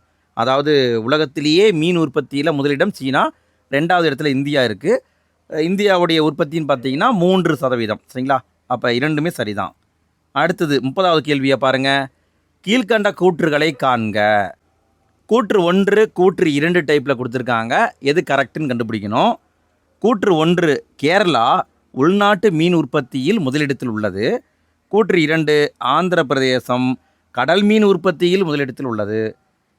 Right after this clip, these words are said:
இங்க எது சரின்னு பாருங்க. இரண்டுமே சரியா? விடையை பார்க்கலாமா? விடை,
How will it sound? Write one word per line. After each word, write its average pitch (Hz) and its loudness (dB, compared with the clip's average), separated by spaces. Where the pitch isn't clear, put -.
இங்க 156 -2
எது 156 2
சரின்னு 156 -2
பாருங்க. 139 0
இரண்டுமே 160 0
சரியா? 143 0
விடையை 151 0
பார்க்கலாமா? 156 0
விடை, 147 -2